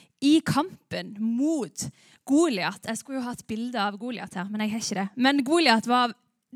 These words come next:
dritsvær, eh, type, eh, som mange av Davids sine folk ikke hadde klart å ta, eh, men nå skal David ut i kampen mot Goliat. Og bare hør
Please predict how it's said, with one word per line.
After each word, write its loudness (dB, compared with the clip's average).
dritsvær, 0
eh, -2
type, -2
eh, 2
som -2
mange -2
av 0
Davids -2
sine -4
folk -2
ikke 0
hadde 0
klart 2
å 2
ta, 2
eh, 4
men 2
nå 6
skal -2
David -4
ut 0
i 4
kampen -4
mot 4
Goliat. 0
Og 4
bare 6
hør 2